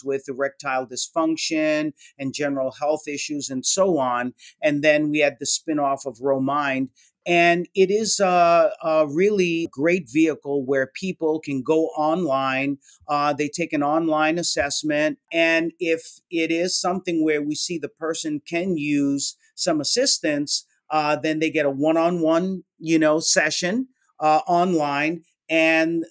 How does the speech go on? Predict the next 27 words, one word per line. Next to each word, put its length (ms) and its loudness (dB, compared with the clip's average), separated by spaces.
that 360 0
provider 480 0
is 140 -4
able 220 -4
to 80 -8
work 340 -4
with 120 -12
them 300 -2
with 260 -4
whatever 380 -2
their 180 -2
needs 420 -2
may 160 -4
be, 520 -4
whether 340 -2
it 100 -8
may 240 -2
be 340 -6
F 200 -2
D 140 -4
A 60 -2
approved 300 -10
medication 680 -4
for 180 -8
anxiety 640 -4
or 80 -6
depression, 920 -2